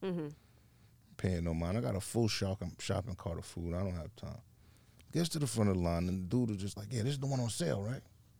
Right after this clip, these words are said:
Speaker 2: The dude on the cash register, the g-, cash register, the cashier is just looking at the pay, pulls out a big book, looking, going, and I'm like,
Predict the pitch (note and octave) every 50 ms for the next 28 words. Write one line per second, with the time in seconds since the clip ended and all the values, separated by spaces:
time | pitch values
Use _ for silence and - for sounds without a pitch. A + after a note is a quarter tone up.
0 | - - - - - - - - - - - - - F#2 F#2+ G#2 A2+ A#2 A2+ A2
1 | G#2 G2 F2+ F2 - - - - - - - F#2 - A#2+ A#2+ C#3 D3+ C3 A#2+ A2+
2 | G#2+ G2+ G2 - - F2 F#2+ G2 F2 G2 G#2 F#2+ - E2 - - - - - -
3 | - E2 - - - - - - - - - - G#2 F#2 - - A2 A2+ A2+ -
4 | - C3 C3+ B2 G2+ G2+ F#2 G#2 A#2+ A#2+ - A2+ G#2+ G2+ F2 F#2+ F2+ - A2+ A2
5 | G#2 - - F3+ F3 D#3+ D#3+ D3+ A2+ G#2 G2+ G2+ D#3 D#3+ C#3+ A#2 G#2+ C3 C#3+ -
6 | A2 B2 C#3+ C3+ C#3+ C#3 B2+ A#2 C3+ C3+ C3 - - G3 A3+ C4 - A#3+ G3+ D3+
7 | A#2+